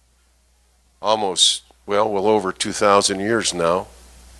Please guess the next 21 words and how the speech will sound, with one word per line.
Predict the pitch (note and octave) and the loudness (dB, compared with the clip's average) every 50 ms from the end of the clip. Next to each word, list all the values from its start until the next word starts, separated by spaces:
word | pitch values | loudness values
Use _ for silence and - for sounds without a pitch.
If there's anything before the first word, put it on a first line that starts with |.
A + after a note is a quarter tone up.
| - - - - - - - - - - - - | -20 -20 -20 -20 -20 -20 -20 -20 -20 -14 -8 -4
Well, | E2+ F2+ F#2 F2+ F2 | 0 0 0 0 2
a | |
little | F2+ F#2+ F#2+ F2 | 4 4 4 6
bit | E2 E2+ E2 | 4 4 4
over | E2+ E2 D2+ D#2+ | 4 2 2 0
two | - - - E2 | -2 0 0 0
thousand | - F2+ E2 D#2+ E2 D2+ - D#2 D2+ | 2 4 4 6 6 4 2 0 0
years. | C#2+ C2+ C2+ D2 D2+ - - - - - - - - - - - - - - - - - - - - - - - - - - - - - - | -2 -2 -2 0 2 4 2 2 0 -4 -14 -20 -20 -20 -20 -20 -20 -20 -20 -20 -20 -20 -20 -20 -20 -20 -20 -20 -20 -20 -20 -20 -20 -8 0
And | - G#2+ C3+ | 4 4 6
he | D3 | 6
says, | B2+ - - D3 C#3+ C#3 - - | 6 6 6 6 4 4 2 2
"Now | B2+ C3 C3 C3+ | 4 6 6 8
I | C3 C3 C3+ C#3 D3 D3 C#3+ C#3 - _ _ _ _ _ _ | 8 8 6 6 4 0 -4 -10 -20 _ _ _ _ _ _
saw | - - - - C#3 B2+ B2+ B2+ | -8 -6 -6 -2 0 0 0 0
heaven | A2+ G#2+ B2 A#2+ A2+ A#2 G#2+ | 0 0 -2 -2 -2 -2 -2
open, | G2 G2+ G#2 G2 - - A#2+ A#2+ A2+ _ _ _ _ _ _ _ _ _ _ _ _ _ _ _ _ _ _ _ _ _ _ _ _ _ _ _ - | -2 -2 -4 -4 -8 -12 -18 -18 -20 _ _ _ _ _ _ _ _ _ _ _ _ _ _ _ _ _ _ _ _ _ _ _ _ _ _ _ -14
and | F#2+ F#2 | -10 -8
behold, | G2+ F2+ A2 A#2 A#2 A#2 | -6 -4 -2 -2 -2 -2
a | G#2+ | -2
white | F#2+ G2 G#2 G#2 G#2+ - | -2 0 0 0 0 -2
horse. | - - F#2 E2 E2 F2 - - - - - | -8 -10 -10 -8 -10 -8 -8 -8 -8 -8 -8